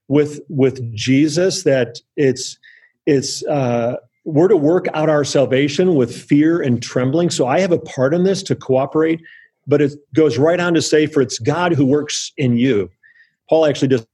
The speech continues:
something similar in Colossians chapter one, where he says, "Christ in you." And he says, "So we struggle with all his energy." And so am I cooperating with the Holy Spirit in this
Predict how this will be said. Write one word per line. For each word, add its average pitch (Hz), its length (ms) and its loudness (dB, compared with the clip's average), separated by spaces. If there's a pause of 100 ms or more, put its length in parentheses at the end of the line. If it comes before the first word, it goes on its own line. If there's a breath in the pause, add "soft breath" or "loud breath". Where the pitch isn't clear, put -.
(200)
something 135 400 0
similar 139 420 0
in 110 60 -2
Colossians 120 500 -2
chapter 117 340 -2
one, 120 220 0
where 107 160 0
he 104 60 -2
says, - 260 -4
"Christ - 640 -2
in 120 140 -2
you." 139 240 0
And 120 80 0
he 117 80 0
says, 110 280 -4 (300 soft breath)
"So - 240 0
we 147 220 0
struggle 160 500 -2
with 107 180 0 (120)
all 175 240 0
his 160 180 0
energy." 131 520 -2 (520 loud breath)
And 131 140 0
so 139 240 2
am 139 240 -2
I 175 180 -2
cooperating 123 920 0
with 113 320 0 (120)
the 135 120 0
Holy 127 320 0
Spirit 131 420 -2
in 123 180 0
this 113 280 -2